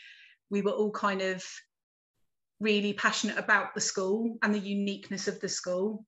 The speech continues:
and we wanted to keep that going. So they were all there kind of supporting me in that, and, and kind of adding more capacity as we went.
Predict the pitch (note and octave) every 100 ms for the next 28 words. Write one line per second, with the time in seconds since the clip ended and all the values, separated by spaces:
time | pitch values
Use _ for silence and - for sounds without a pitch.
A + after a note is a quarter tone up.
0 | - G#3 G#3 G3+ G3 G3+ - G#3+ - D#3
1 | - G#3 E3+ D#3+ F#3 F3+ F#3+ G3 G3 G3+
2 | G3 F#3+ G3 F#3 - F#3 F3+ - - G3
3 | F#3+ F#3 F3+ F3 F3+ - F#3+ G3+ G3+ G3
4 | - - G3+ F3 _ - G3+ G3+ G3+ G3
5 | G3 F#3+ - G3+ - - G3+ F#3 - G3
6 | F#3+ F#3 - -